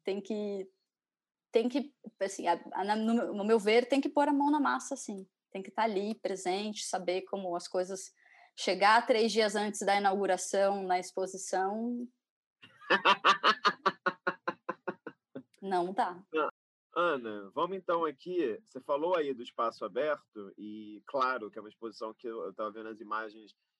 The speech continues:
Speaker 2: e eu achei também ótimo, e ao mesmo tempo, imagina a sua surpresa quando ela foi aprovada na Caixa, porque, claro, é uma exposição que tem um caráter bem experimental, né?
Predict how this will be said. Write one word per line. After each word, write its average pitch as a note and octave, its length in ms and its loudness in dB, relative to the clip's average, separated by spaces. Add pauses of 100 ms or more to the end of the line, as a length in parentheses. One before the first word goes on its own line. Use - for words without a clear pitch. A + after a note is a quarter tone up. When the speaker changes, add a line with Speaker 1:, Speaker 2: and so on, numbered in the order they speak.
(180)
Speaker 2:
e A2 60 -8
eu A#2 80 0
achei B2 260 -4
também A#2+ 460 -8
ótimo, A#2+ 540 -4
e A2 60 -8
ao G#2+ 60 -8
mesmo A2 240 -10
tempo, A2 240 -16
imagina A2+ 300 -10
a B2 40 -12
sua B2+ 140 -10
surpresa A#2+ 400 -10
quando B2 120 -14
ela A#2 120 -6
foi B2 120 -10
aprovada A2+ 500 -6
na G#2+ 140 -12
Caixa, A2+ 560 -6 (360)
porque, A2 280 -8
claro, A#2+ 180 -2
é A#2 60 -4
uma A2 80 -10
exposição A#2 420 -8
que A#2+ 60 -18
tem B2 80 -12
um - 20 -18
caráter A2+ 320 -4
bem A#2+ 260 -8
experimental, A#2+ 880 -4
né? G#2+ 220 -6